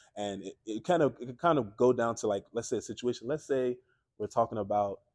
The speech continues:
you know, when you two are together, how, you know, you come to, like, disagreements. You know, they, it literally could be two different philosophies. You know, one could be, you know, "Hey, I wear my emotions on my sleeve. You gonna get what I get." You know, and someone else can be like,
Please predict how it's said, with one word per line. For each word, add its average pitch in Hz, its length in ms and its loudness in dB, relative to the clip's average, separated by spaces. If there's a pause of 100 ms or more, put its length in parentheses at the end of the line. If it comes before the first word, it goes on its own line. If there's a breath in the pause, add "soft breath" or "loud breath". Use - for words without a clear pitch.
you 110 80 -12
know, 101 100 -6
when 104 180 -6
you 123 120 -2
two 120 180 0
are 104 60 0
together, 101 460 -6 (360)
how, 117 420 4 (160)
you 110 100 -10
know, 95 440 -10 (160)
you 104 80 -14
come 110 220 -8
to, 104 120 -8
like, 95 200 -10
disagreements. 104 580 -14 (460)
You 104 100 -10
know, 92 280 -14 (260)
they, 113 260 -2
it 107 320 -6
literally 139 460 6
could 117 240 -4
be 110 120 -2
two 127 160 -4
different 117 280 -6
philosophies. 101 460 -2 (360)
You 107 120 -4
know, 92 320 -10 (220)
one 123 220 0
could 113 240 -4
be, 110 460 -2 (280)
you 110 100 -10
know, 98 80 -6
"Hey, 107 220 4
I 95 100 -2
wear 107 200 -2
my 104 160 -6
emotions 104 360 -10
on 101 120 -20
my 95 80 -20
sleeve. 113 340 -12
You 107 100 -10
gonna 101 160 -10
get 104 140 -4
what 98 140 -10
I 95 80 -14 (100)
get." 95 160 -12 (520)
You 95 120 -8
know, 95 140 -4
and 98 100 -6
someone 135 240 2
else 127 140 4
can 113 140 -6
be 110 100 -4
like, 104 200 -8